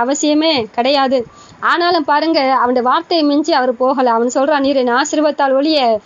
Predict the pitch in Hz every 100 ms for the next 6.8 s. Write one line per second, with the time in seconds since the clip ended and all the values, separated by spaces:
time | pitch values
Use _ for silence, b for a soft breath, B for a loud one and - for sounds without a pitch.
0 | B B 254 254 254 226 302 311 294 269
1 | 269 240 247 226 220 220 269 320 302 294
2 | 277 240 233 254 311 330 302 277 247 285
3 | 311 294 262 285 294 269 247 269 269 285
4 | - B B B 277 294 302 269 330 415
5 | 349 254 269 302 311 330 330 330 285 294
6 | 302 294 311 254 247 277 320 339